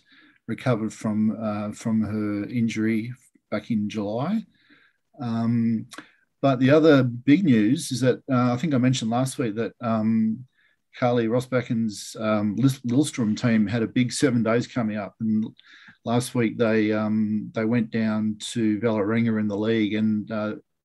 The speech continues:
in the quest for a top two push. And on the weekend, they played their N M Cup semi-final against the top Syrian leaders, Sandviken, and managed to watch that game. Um,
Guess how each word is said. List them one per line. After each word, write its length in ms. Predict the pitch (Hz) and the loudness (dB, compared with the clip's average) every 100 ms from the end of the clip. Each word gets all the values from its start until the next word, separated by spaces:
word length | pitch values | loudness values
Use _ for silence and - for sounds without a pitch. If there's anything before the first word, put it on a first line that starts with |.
| _ | _
in 100 | 123 | 0
the 80 | 113 | 0
quest 340 | - 123 104 | 2 0 0
for 140 | - 113 | -4 -4
a 80 | 104 | -4
top 200 | 123 - | -6 -2
two 200 | 123 127 | 0 0
push. 420 | 127 104 - - _ - - - - _ - | 0 -2 -4 -12 _ -20 -20 -20 -20 _ -4
And 420 | 113 113 110 107 | 2 6 6 6
on 120 | 117 | 4
the 60 | 117 | 4
weekend, 600 | 117 113 127 139 117 117 | 4 4 6 6 6 4
they 320 | 110 110 110 | 4 4 4
played 480 | 107 - 127 110 104 | 0 -4 0 0 0
their 240 | 110 101 | 0 0
N 140 | 117 113 | 0 0
M 180 | 107 | -2
Cup 260 | 101 101 - | -6 -12 -10
semi-final 720 | - 117 104 - 117 117 104 | 0 2 2 2 2 2 2
against 360 | 104 107 - - | -2 -4 -6 -8
the 80 | 110 | -8
top 220 | 123 - | -8 -8
Syrian 360 | - 110 104 | 0 2 2
leaders, 300 | 104 113 107 | 2 0 0
Sandviken, 720 | - - 113 127 139 - 233 180 | -2 0 0 2 0 2 2 4
and 280 | 107 101 - - - - - | 0 0 -6 -20 -20 -18 -4
managed 280 | 110 107 - | -2 -2 0
to 80 | |
watch 240 | 107 117 - | 0 0 0
that 200 | 131 127 | -2 0
game. 400 | 123 147 190 190 135 - | 2 2 2 -2 -10 -4
Um, 560 | 110 110 113 113 113 | 0 2 4 2 0